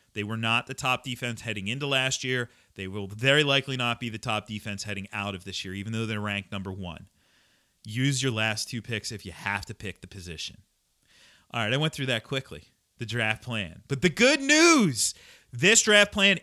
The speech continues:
is up at F T N fantasy dot com with much more insight than what I just provided to you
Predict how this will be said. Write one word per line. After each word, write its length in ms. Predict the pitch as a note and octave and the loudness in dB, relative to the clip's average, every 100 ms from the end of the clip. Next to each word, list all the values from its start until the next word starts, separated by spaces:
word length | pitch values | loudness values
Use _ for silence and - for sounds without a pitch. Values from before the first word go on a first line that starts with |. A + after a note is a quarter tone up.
| F3 | 2
is 260 | G#3 F#3+ F#3 | 4 4 6
up 200 | F#3+ E3+ | 4 4
at 100 | D#3+ | 2
F 140 | E3+ | 0
T 160 | - F3 | 0 0
N 140 | D#3+ | 0
fantasy 420 | - D#3+ D#3+ - | 0 0 2 0
dot 260 | D3+ C#3 C3+ | 2 2 2
com 300 | E3 D#3 D3 | 2 2 2
with 160 | C#3 | -2
much 460 | C#3 C3+ D3 F3 - | -4 -2 2 2 2
more 200 | F3 D#3+ | -2 0
insight 380 | D3+ D3+ D3+ C3+ | 0 0 0 0
than 140 | B2+ | -4
what 140 | B2+ B2+ | -2 0
I 120 | C3 | 0
just 220 | B2 - | -2 -8
provided 500 | B2+ A2+ A#2 A#2+ B2 | -6 -2 0 0 -2
to 140 | - | -8
you 180 | A#2 G#2+ | -8 -10